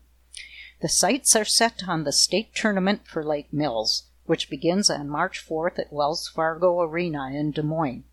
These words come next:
It's a particularly special trip for Lake Mills this season. Kyle and Eli, the father-son duo,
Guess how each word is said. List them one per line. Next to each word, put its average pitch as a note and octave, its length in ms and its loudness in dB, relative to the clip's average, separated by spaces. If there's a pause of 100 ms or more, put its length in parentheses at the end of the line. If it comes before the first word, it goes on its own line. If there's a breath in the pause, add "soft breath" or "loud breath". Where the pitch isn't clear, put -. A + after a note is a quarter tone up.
(440 loud breath)
It's - 180 -2
a G#3+ 40 0
particularly D#3 1080 -2
special - 520 4
trip - 440 2
for D3 180 -6
Lake D3+ 280 0
Mills F3+ 420 4
this C#3+ 220 4
season. D3 540 2 (380 loud breath)
Kyle E3 520 4 (100)
and F3 300 4
Eli, D3+ 500 2 (220)
the D3+ 80 -4
father-son D3+ 920 -2
duo, E3+ 480 0